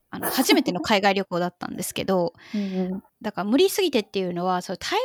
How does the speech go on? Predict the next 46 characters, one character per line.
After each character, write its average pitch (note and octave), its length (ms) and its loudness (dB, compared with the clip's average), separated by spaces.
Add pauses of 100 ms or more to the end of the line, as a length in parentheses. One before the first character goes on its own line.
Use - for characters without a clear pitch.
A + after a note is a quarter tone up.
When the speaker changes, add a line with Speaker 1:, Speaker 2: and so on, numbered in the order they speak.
(140)
Speaker 1:
湾 D4+ 60 0
が - 80 2
ど G#3+ 160 2
う - 0 -
っ G#3 40 -4
て - 160 -6
い F3+ 80 0
う F3 40 0
よ E3+ 80 0
り F3 100 -4
は、 G3 240 4
そ G3 120 -6
の、 F3+ 220 -6 (540)
日 A#3+ 100 0
本、 F4+ 380 4 (160)
今 E4+ 220 6
ま F4+ 100 4
で G#3+ 60 2
育 A3 240 -4
っ A3+ 60 -4
て - 180 -4
き - 80 -8
た F#3 400 4 (160)
環 G3+ 260 2
境 G#3+ 160 0
と F#3+ 200 -2
違 C#4 420 4
い - 20 -2
す D#4+ 160 2
ぎ A#3+ 100 2
て D#3 120 -6
っ - 40 -8
て - 280 -12
い - 100 -8
う F3+ 60 -14
感 G#3+ 240 2
じ？ G3+ 100 6
Speaker 2:
う G3 40 2
ん。 G3+ 40 -2
う - 40 4
ん、 F#3 160 2
う F#3 80 0
ん、 F#3 120 0
う - 40 -6
ん。 F#3 100 -12
Speaker 1:
で、 F4+ 320 0